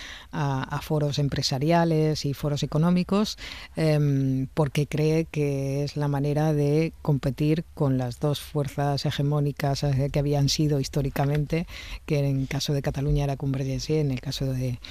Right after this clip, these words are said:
del País Vasco es el P N V. Em, va buscando un determinado electorado, lo que pasa es que, claro, <laughs> no, no, mm,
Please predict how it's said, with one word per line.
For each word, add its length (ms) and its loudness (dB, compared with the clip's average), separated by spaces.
del 140 2
País 280 -2
Vasco 340 -2
es 100 -2
el 100 -2
P 120 -4
N 100 -2
V. 260 2
Em, 840 4
va 160 2
buscando 500 4
un 200 2
determinado 1040 2
electorado, 840 4
lo 200 0
que 100 0
pasa 300 -2
es 120 -2
que, 140 2
claro, 460 2
<laughs> 360 0
no, 520 6
no, 480 2
mm, 720 2